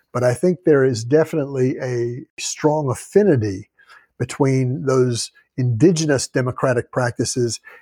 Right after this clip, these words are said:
and the democratic practices that sailors were forming on the lower deck of these ships. So I think it would have been very easy to fit those together.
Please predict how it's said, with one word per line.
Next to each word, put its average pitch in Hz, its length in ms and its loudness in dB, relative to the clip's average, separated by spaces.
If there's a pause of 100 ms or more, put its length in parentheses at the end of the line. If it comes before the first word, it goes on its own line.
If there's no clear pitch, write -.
and 127 120 -2
the 113 200 -2
democratic 151 500 0
practices 131 580 -4
that 117 120 -8
sailors 151 520 2
were 117 120 -2
forming 127 480 -2
on 120 120 -4
the 117 60 -2
lower 120 500 0 (120)
deck 120 280 -2
of 110 220 -4
these 107 180 -8
ships. - 560 -6 (320)
So 117 140 0
I 117 60 2
think 143 140 4
it 143 40 -2
would 131 140 -2
have 117 120 -4
been 110 100 -6
very 127 260 2
easy 123 340 0
to 107 100 -8
fit - 260 -12
those 107 220 -8
together. 104 420 -10